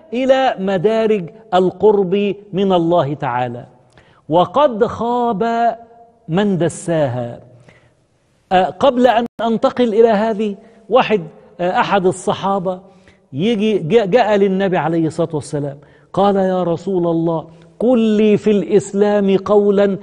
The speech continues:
لا أسأل عنه أحداً بعدك". النبي قال له إيه؟ قال له: "قل آمنت بالله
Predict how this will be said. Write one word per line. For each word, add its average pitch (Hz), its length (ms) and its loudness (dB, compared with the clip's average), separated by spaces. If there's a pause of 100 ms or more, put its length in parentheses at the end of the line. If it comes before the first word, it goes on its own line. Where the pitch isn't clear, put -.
(160)
لا 202 340 4
أسأل 202 400 2
عنه 185 540 0
أحداً 175 500 0
بعدك". 139 440 0 (540)
النبي 165 400 0
قال 170 180 0
له 160 120 -2
إيه؟ 160 160 2 (240)
قال 190 260 2
له: 175 80 6
"قل 226 400 4
آمنت 196 760 2
بالله 220 920 4